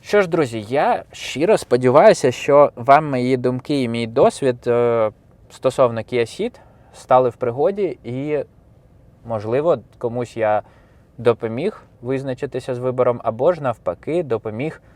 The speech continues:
йти далі, дивитися щось інше. Не забувайте підтримувати канал лайками, підписками, коментарями.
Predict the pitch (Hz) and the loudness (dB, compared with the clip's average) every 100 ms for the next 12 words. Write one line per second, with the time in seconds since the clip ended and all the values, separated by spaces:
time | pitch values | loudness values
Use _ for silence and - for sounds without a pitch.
0 | _ _ _ _ _ - 110 - 131 117 | _ _ _ _ _ -14 -12 -6 -2 2
1 | 92 98 104 113 127 123 - 113 - 113 | 2 0 -8 -6 -6 -8 -12 -8 -6 -6
2 | - 120 110 90 - - _ _ _ _ | -6 -10 -10 -10 -16 -18 _ _ _ _
3 | _ _ _ - - 120 127 151 180 165 | _ _ _ -20 -14 -8 -4 2 2 2
4 | 139 135 151 143 135 131 131 123 120 - | -4 -6 -6 -4 -4 -2 0 0 0 -12
5 | _ _ _ _ _ _ - 135 135 123 | _ _ _ _ _ _ -6 -2 0 0
6 | 123 123 131 117 123 - 120 123 117 113 | 0 -2 -4 -10 -10 -12 -10 -10 -12 -10
7 | 120 127 - 175 156 | -10 -6 -2 -2 -4